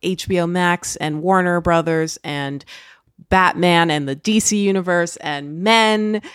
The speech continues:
in different kinds of ways. I won't get into that. Inkoo,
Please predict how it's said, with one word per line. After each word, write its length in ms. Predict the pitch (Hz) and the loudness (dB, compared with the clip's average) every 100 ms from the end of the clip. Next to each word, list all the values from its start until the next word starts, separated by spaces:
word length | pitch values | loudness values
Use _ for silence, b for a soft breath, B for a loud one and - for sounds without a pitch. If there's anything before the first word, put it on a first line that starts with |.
| B | B
in 320 | - 156 156 151 | -8 -6 -6 -2
different 420 | 226 233 233 233 | 0 2 0 -2
kinds 360 | 254 233 208 180 | 0 0 2 -2
of 160 | 170 | -4
ways. 800 | 170 208 214 208 202 196 208 - B B B - | 0 2 2 2 2 2 0 -4 B B B -2
I 200 | 214 226 | 0 2
won't 260 | 208 202 185 | 2 2 2
get 180 | 165 | 0
into 320 | 165 180 196 165 | 0 -2 -2 0
that. 420 | 185 170 170 - b b _ - | 2 2 0 -4 b b _ 0
Inkoo, 580 | 269 233 185 156 165 | 0 2 2 2 -2